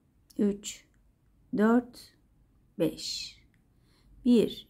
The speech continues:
iki, üç, dört kez doladım. Bir, iki, üç, dört, beşli trabzanlar yapıyorum.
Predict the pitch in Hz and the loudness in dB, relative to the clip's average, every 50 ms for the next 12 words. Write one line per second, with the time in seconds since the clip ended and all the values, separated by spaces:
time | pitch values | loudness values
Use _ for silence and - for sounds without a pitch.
0 | _ - - 226 - - - - 240 - - _ _ - 247 262 269 262 - - | _ -6 -6 -6 -6 -4 -8 -8 -8 -8 -14 _ _ -2 0 0 0 0 -4 -14
1 | - - - _ _ - - 226 220 208 220 - - 180 180 170 - - 151 151 | -16 -18 -18 _ _ 0 2 2 2 2 -2 -2 -4 -4 -4 -4 -2 -2 0 0
2 | 143 - - - - 147 151 160 165 185 202 214 240 247 247 - - _ _ _ | 2 0 -2 -2 -2 0 0 2 2 4 6 6 6 6 4 0 -8 _ _ _
3 | _ _ _ _ _ _ _ _ _ _ _ _ _ _ _ _ _ _ _ _ | _ _ _ _ _ _ _ _ _ _ _ _ _ _ _ _ _ _ _ _
4 | _ _ _ _ _ _ _ _ - 220 226 233 247 247 262 - - - - - | _ _ _ _ _ _ _ _ 0 2 4 4 4 4 2 -4 -10 -12 -16 -18
5 | _ _ _ _ _ _ _ _ _ _ _ _ _ _ - 202 190 - - - | _ _ _ _ _ _ _ _ _ _ _ _ _ _ -12 -12 -12 -12 -12 -6
6 | - 208 208 208 214 - - - - - - - - _ - 208 196 196 - - | -2 -2 -2 -2 -2 -6 -14 -20 -20 -20 -20 -20 -16 _ -2 -2 -2 -2 -4 -12
7 | - - - - - - - _ - - - - 185 190 202 214 220 240 247 - | -18 -20 -20 -20 -20 -20 -20 _ -20 -20 -14 -6 -2 0 2 2 2 2 0 -2
8 | - - - - _ _ _ _ _ _ _ - - 202 220 214 - 247 233 - | -8 -20 -20 -20 _ _ _ _ _ _ _ -2 2 2 2 2 2 -2 -4 -2
9 | - 220 208 202 190 180 185 185 180 180 180 175 170 170 165 156 156 160 - - | 0 0 0 0 0 0 0 2 4 4 6 6 6 8 6 6 4 2 -4 -10
10 | - - - - - | -12 -12 -12 -14 -20